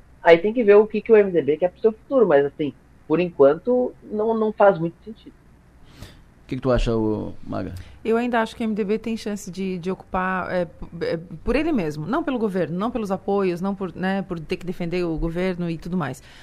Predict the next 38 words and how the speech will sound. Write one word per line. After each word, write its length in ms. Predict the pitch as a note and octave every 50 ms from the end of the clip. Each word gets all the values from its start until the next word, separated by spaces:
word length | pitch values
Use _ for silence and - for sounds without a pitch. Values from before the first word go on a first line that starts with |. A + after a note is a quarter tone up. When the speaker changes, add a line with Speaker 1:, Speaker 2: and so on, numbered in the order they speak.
| - -
Speaker 3:
Acho 160 | - F3 F3
que 80 | - -
o 40 | F#3
M 80 | F#3
D 100 | E3+ F3
B 120 | D#3+ E3 E3+
entra 360 | F3 F#3 G#3+ B3 A#3+ - - - - - -
e 120 | G3+ F#3+
acho 160 | F#3+ F#3+ -
que 60 | -
o 20 | F#3
Jorginho 400 | G#3 G3 F#3 F3+ F3 G3+ G3 F#3
vai, 400 | E3+ G3 F#3+ G3 G3+ F#3 - E3+
vai 340 | E3 F#3 F3+ F#3+ G3+ G#3 F#3
fazer 300 | - - F#3+ F3 E3+ F#3
essa 200 | F#3 - - F#3
conta, 360 | - - G3 G3 F#3+ G#3 F#3
porque 260 | - F#3 F3+ - G3
a 60 | F#3
gente 180 | F3 F3+ F#3 -
tem 100 | - G3
uma 140 | G3 F#3+ F3+
pauta 300 | - F#3 F3+ F3+ - F#3
que 120 | - F#3+
vai 220 | F3 E3+ F#3+ G3
entrar 300 | G#3+ G#3+ G3+ - - F3+
agora, 340 | F#3 F#3 E3 F3 F3+ F3+ F#3
que 100 | F3 -
é 60 | F3
extremamente 500 | E3 - - A#3 A#3+ A#3 G#3+ G3 F#3+ -
importante, 460 | F#3 - F#3 F3+ - F#3 F3 E3+ - -
que 160 | - - G#3
Speaker 2:
E 40 | G3
a 20 |
Speaker 3:
é 20 | F#3+
que 40 | F#2+
Speaker 2:
reforma? 280 | G2 F2+ - A2+ G#2+ -
Speaker 3:
se-, 180 | F#2+ F#2 -